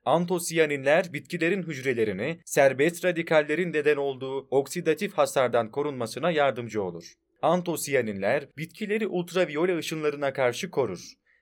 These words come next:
Güneş ışığındaki zararlı ultraviyole ışınları bitki dokularında D N A hasarına ve oksidatif stres oluşumuna yol açabilir. Ancak antosiyaninler bu zararlı etkileri azaltarak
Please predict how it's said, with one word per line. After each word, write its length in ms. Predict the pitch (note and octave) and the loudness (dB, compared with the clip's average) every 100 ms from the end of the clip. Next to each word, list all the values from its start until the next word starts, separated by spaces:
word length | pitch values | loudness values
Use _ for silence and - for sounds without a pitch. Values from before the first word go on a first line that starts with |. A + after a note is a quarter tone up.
| _ | _
Güneş 320 | A#2 C#3 F3 E3+ | -6 -2 -2 -2
ışığındaki 600 | - D#3+ D3+ C#3+ D3 C3 | -2 -4 0 0 0 0
zararlı 440 | B2 B2+ B2+ F3+ | 4 6 4 2
ultraviyole 600 | F3 F3 D#3 C#3 B2+ A#2 | -4 0 0 2 0 -2
ışınları 580 | G2+ - G#2+ F#2 B2+ D#3 _ | -4 -6 -4 -2 -2 -6 _
bitki 320 | C3 C3+ G#3+ | -14 -8 -2
dokularında 760 | F3+ E3+ C#3+ B2 G2 F2+ B2 C#3+ - | 0 0 0 0 0 0 -2 -2 0
D 240 | C3 C3+ | 2 4
N 140 | C3+ | 4
A 120 | D3+ E3 | 2 2
hasarına 600 | C#3 D3+ C3 A2 A#2+ C3 | 0 2 2 2 0 0
ve 120 | C3+ | 0
oksidatif 580 | A#2 - B2+ A#2+ F#3 F3 | -2 -4 -4 -2 -2 -4
stres 420 | D3+ - C#3+ C3+ | -6 -6 -6 -6
oluşumuna 460 | B2 A#2+ B2+ B2+ | -8 -8 -6 -4
yol 180 | A2+ C3 | -2 2
açabilir. 560 | G#2+ B2+ D#3 D3 G2 - | 2 2 -2 -2 -4 -2
Ancak 460 | C#3 C#3 G2+ E2+ - | -2 0 -4 -4 -2
antosiyaninler 960 | C3+ E3+ G3 F3 F#3+ F3+ F#3 G3 F#3+ | -2 -2 -4 -2 -2 -2 0 2 2
bu 80 | F3 | 0
zararlı 440 | B2 C#3 D3 D3+ E3 | 0 4 4 4 2
etkileri 400 | - C3 C#3 A2+ | -2 -2 0 2
azaltarak 680 | G2+ A2 A2 D#3 D#3 D3+ | 2 2 0 -2 -4 -4